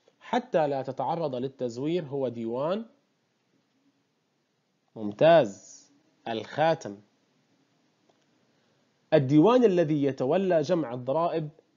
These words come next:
المفروضة على الأراضي هو ديوان؟ ممتاز، الخراج. والآن عزيزي الطالب،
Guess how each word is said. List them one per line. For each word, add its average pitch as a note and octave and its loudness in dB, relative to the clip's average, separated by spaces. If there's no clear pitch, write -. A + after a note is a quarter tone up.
المفروضة E3 0
على D3 -2
الأراضي D#3+ -4
هو D3+ 2
ديوان؟ B2+ -2
ممتاز، A#2+ -6
الخراج. C3 -6
والآن G3 -2
عزيزي B2 -6
الطالب، D3 -2